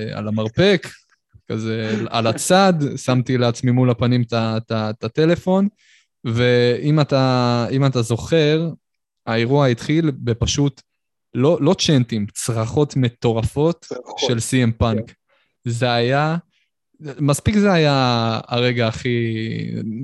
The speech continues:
Speaker 1: רגע אחד הגדולים שאני זוכר מבחינת צ'נטים, מבחינת קהל, משהו שחיכינו לו כל כך הרבה זמן. אה, אבל מעבר גם ל-, ל-, להתרגשות,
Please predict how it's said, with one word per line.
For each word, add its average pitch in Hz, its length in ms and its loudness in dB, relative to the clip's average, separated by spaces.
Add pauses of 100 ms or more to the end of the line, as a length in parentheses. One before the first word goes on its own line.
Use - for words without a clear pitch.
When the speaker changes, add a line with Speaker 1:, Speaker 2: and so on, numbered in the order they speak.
(140)
Speaker 1:
רגע 135 420 2
אחד 139 200 0
הגדולים 131 400 4
שאני 123 240 2
זוכר 120 360 -2
מבחינת 117 600 -2
צ'נטים, 151 380 0
מבחינת 120 400 -2
קהל, 139 280 0
משהו 123 220 -2
שחיכינו - 800 -2
לו 110 100 -2
כל 110 160 -4
כך 117 160 -2
הרבה 107 220 -2
זמן. 104 300 0 (800)
אה, 107 600 -2 (1000)
אבל 117 380 2 (280)
מעבר 117 640 0
גם 117 240 0
ל-, 107 100 0
ל-, 104 460 -6
להתרגשות, 110 880 -2